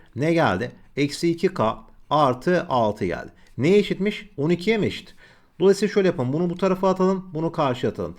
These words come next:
İki k eşittir eksi altıdan k ne geldi arkadaşım? Eksi üç olarak böylelikle bulunmuş oldu.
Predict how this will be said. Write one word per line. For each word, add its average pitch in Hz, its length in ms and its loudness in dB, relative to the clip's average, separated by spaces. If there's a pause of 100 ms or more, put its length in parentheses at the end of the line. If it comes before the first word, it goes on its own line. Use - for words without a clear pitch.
(160)
İki 151 180 -4
k 190 220 2
eşittir 165 200 -4
eksi 151 280 -4
altıdan 139 580 -2
k 156 240 0
ne 185 120 0
geldi 165 260 0
arkadaşım? 143 500 -4 (160)
Eksi 175 500 0 (180)
üç 175 260 -2
olarak 131 480 0
böylelikle 143 480 0
bulunmuş 139 340 -2
oldu. 113 280 -2